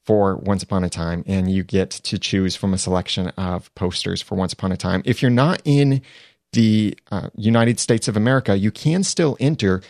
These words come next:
It's just the way that we deliver the prize might be a little bit different. So we've got some rules over there at once podcast dot com slash contest. You can use an old photo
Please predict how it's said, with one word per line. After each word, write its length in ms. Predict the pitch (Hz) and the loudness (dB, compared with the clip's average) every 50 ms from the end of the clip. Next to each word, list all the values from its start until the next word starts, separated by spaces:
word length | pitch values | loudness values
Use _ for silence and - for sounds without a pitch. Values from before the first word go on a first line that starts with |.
| - _ _ _ - | -20 _ _ _ 0
It's 160 | 127 - - | 0 2 2
just 240 | - 139 - - - | 2 2 2 4 4
the 80 | 127 | 4
way 220 | 113 120 123 143 139 | 4 6 4 4 4
that 120 | 139 - | 4 4
we 120 | 123 120 113 | 4 4 4
deliver 360 | 101 117 110 117 117 120 110 | 4 4 4 4 4 4 2
the 80 | 98 | 2
prize 400 | 95 - - 113 117 127 123 98 | 0 0 0 2 2 2 2 2
might 340 | 113 110 110 113 117 123 - | 2 4 4 4 4 2 2
be 120 | 120 120 117 | 2 2 2
a 60 | 113 | 4
little 120 | 113 110 | 2 2
bit 160 | 101 - - | 0 0 0
different. 400 | - 113 110 - 120 120 120 - - _ _ _ _ _ - | 0 -2 0 0 -2 -2 -2 -4 -10 _ _ _ _ _ 0
So 140 | - 123 110 | 2 4 4
we've 160 | 117 110 - | 4 4 4
got 220 | 127 127 - - | 2 2 2 0
some 200 | - - 127 117 | 0 2 2 4
rules 500 | 113 117 117 113 113 113 110 101 - - - _ _ _ _ _ _ - | 4 6 6 6 6 4 2 0 -4 -8 -12 _ _ _ _ _ _ 0
over 180 | 107 101 110 104 | 2 2 4 4
there 300 | 101 101 101 101 - - | 4 4 4 2 2 0
at 120 | 104 - | -2 -2
once 260 | 92 95 107 110 110 | 0 0 0 0 0
podcast 540 | - - - 113 107 - - 107 104 101 - | -4 -4 -2 -2 -2 -2 -2 -2 -2 -2 -2
dot 180 | - 107 - - | -4 -6 -6 -6
com 340 | - - 107 104 107 107 110 | -6 -4 -2 0 0 0 -2
slash 480 | - - - 104 92 90 101 - - - | -4 -4 -2 -2 -2 -2 -2 -6 -10 -12
contest. 720 | - - - 120 123 120 - - 90 87 - - - - - _ _ _ _ _ _ _ _ _ _ _ _ _ - | -10 -6 -2 -2 0 0 -2 -2 -4 -4 -4 -6 -10 -12 -16 _ _ _ _ _ _ _ _ _ _ _ _ _ -2
You 160 | 120 123 123 | 0 0 2
can 380 | 117 - - 127 131 139 156 160 | 0 0 0 2 2 2 2 2
use 240 | 147 147 147 131 139 | 2 2 2 2 0
an 100 | 151 - - | -2 0 2
old 260 | 113 110 120 117 113 | 2 2 2 2 0
photo 480 | - - 113 104 98 92 90 87 98 | 0 2 2 4 4 4 2 0 -2